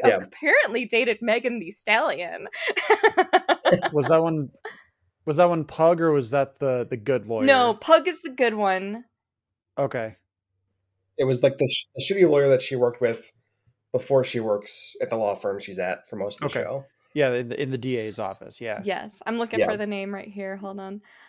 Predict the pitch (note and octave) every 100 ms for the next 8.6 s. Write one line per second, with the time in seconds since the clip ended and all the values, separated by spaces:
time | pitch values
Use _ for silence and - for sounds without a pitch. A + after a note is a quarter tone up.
0 | _ _ G#3+ G#3 G#3+ A3+ _ _ - F#3
1 | A3 G3 G3 C#3+ C#3 C#3 D#3 D#3 D3 -
2 | E3 D3+ A2+ A2+ A#2 - C3 C3+ B2+ G#2+
3 | - A2 G#2+ G#2 G#2 G#2+ G2+ - A2 -
4 | F#2+ G2+ F#2+ G2 G#2 F#2 G2 A#2 B2 G#2
5 | G2 - _ _ G2 F#2 - G#2+ G2 F#2
6 | A2 - _ _ _ G#2+ G#2 G2 G2 F#2+
7 | - _ - - G2+ B2 D3 D3+ - G#2+
8 | G#2 G2+ _ _ - -